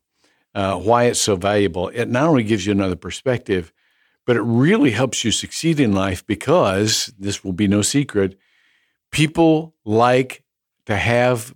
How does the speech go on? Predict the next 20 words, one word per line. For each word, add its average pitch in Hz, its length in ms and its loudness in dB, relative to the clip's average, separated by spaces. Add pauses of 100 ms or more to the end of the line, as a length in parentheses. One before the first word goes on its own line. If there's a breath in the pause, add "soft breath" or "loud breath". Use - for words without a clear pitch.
people 113 280 0
who 107 40 4
have 101 120 2
a 98 60 0
sense 110 300 -2
of 98 60 -4
humor 110 320 2
around. 113 840 0 (360 soft breath)
And 107 100 -2
so 120 120 0
therefore, 117 580 2 (500 soft breath)
if 123 120 -2
so, 147 280 0
if - 160 -6
people, 127 420 0 (120)
um, 98 480 -2
like 123 360 0
you 139 160 6
at 110 100 0
work, 117 440 0